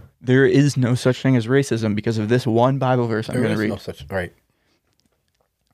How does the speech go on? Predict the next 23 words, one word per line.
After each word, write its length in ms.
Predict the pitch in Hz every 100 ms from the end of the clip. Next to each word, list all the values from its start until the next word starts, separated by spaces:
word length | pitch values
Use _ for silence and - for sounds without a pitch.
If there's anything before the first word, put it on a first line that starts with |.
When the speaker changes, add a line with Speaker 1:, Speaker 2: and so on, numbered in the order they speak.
| _ _ 123
Speaker 1:
Well, 160 | 120
you 120 | 117 113
can't 260 | - 131
be 100 | 117
racist 440 | 110 110 - - -
if 100 | 107
you're 100 | 110
a 20 |
true 180 | - 107
Christian, 340 | - - 107
is 120 | 101
my 80 | 104
point. 240 | 104 104 -
Speaker 2:
We 80 | 98
all 160 | 90 101
came 260 | - 107
from 240 | 101 104 123 _ _ _ 120
Speaker 1:
Acts 480 | 120 - - - - _ _ _ _
s-, 160 | - -
seventeen, 680 | - 127 147 - 127 127 123
verse 280 | 110 113
twenty-six. 680 | - 107 113 - - - - _ _ _
Speaker 2:
Okay. 200 | 101